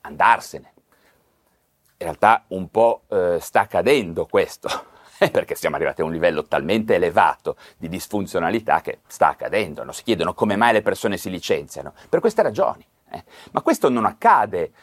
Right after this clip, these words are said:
così frequentemente, co-, ah, per adesso ancora perlomeno, perché le persone hanno paura, sono sottomesse a logiche più grandi di loro, perché è molto difficile essere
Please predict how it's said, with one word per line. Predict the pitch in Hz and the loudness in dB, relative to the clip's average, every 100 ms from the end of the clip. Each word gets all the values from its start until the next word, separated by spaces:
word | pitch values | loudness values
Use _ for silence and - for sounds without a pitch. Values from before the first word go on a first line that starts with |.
| _ _ _ | _ _ _
così | 113 107 | -4 -4
frequentemente, | 104 90 - 92 156 139 82 135 - | -2 -2 -2 0 0 0 0 -2 -4
co-, | - 104 | -4 -4
ah, | - 95 | -2 0
per | - 113 | 4 4
adesso | 101 92 127 - 98 | 4 4 2 0 -4
ancora | 90 107 107 90 | -2 0 0 0
perlomeno, | - 117 98 98 - | -2 -2 -4 -6 -6
perché | 95 - | -6 -4
le | 104 | -4
persone | 147 - 170 | -2 -2 -2
hanno | 87 78 | -2 -6
paura, | - 85 143 80 69 71 | -4 0 0 0 -4 -8
sono | - 80 76 | -10 -8 -10
sottomesse | - 95 - 87 110 110 | -8 -6 -4 -2 -2 0
a | 98 | 2
logiche | 95 110 104 98 85 | 2 -2 -4 -4 -4
più | - 90 | -6 0
grandi | 95 147 107 85 | 4 4 2 -4
di | 80 | -10
loro, | 80 78 78 | -4 -4 -4
perché | - 95 101 | -8 -4 -2
è | |
molto | 98 190 139 - 85 | 4 4 2 -2 -8
difficile | 80 - 92 90 82 | -10 -14 -14 -8 -8
essere | - 82 85 | -6 -4 -4